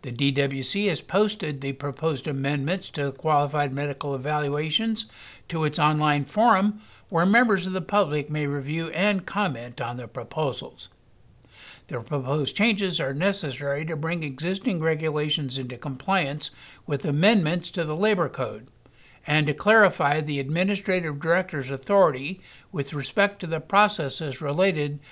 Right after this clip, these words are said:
to appointment and reappointment of qualified medical evaluators. The draft regulations include provisions to conform amended regulations with proper gender pronouns,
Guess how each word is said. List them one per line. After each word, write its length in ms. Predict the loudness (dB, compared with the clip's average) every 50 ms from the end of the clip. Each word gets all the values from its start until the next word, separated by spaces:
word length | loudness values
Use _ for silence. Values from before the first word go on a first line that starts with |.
| -20 -20 -12
to 140 | -6 -2 -2
appointment 640 | -2 -2 -2 0 0 0 0 -2 -2 -2 -2 -2 -2 -4
and 280 | -4 -2 -2 0 0
reappointment 760 | 0 2 2 2 2 2 0 -2 -2 -2 -4 -4 -4 -2 -2
of 180 | -2 -4 -4 -4
qualified 560 | 0 2 2 4 2 2 2 2 2 2 0
medical 380 | 0 -2 -4 -4 -4 -4 -4 -4
evaluators. 920 | -4 -2 0 2 4 4 4 2 0 -2 -6 -10 -12 -14 -12 -12 -12 -14 -16 _ _ _ _ _ _ _ _ _ _ _ _ _ _ -20 -20 -20 -20 -20 -20 -20 -20 -12 -8
The 100 | -6 -4
draft 380 | 2 6 8 8 8 6 4
regulations 760 | 2 2 2 2 2 2 2 2 2 0 -2 -4 -4 -4 -2
include 800 | -4 -4 -4 -4 -4 0 0 2 2 2 2 4 4 2 2 0 -8 -18 -20 -20 -20 -14 -4
provisions 720 | 0 0 2 4 4 2 2 2 2 2 2 2 2 0
to 200 | -2 -2 -4 -4
conform 560 | -2 -4 -4 -4 -4 -2 0 0 0 2 0 0
amended 540 | -2 0 0 0 2 2 4 2 2 2
regulations 760 | 0 -2 -2 0 0 0 0 0 0 0 0 0 0 -2 -4
with 240 | -6 -6 -8 -6 -2
proper 500 | 0 0 2 2 2 2 2 0 0 -4 -4
gender 400 | 0 2 2 4 4 2 0 0
pronouns, 800 | 0 0 0 2 2 2 0 0 -2 -4 -8 -10 -12 -14 -14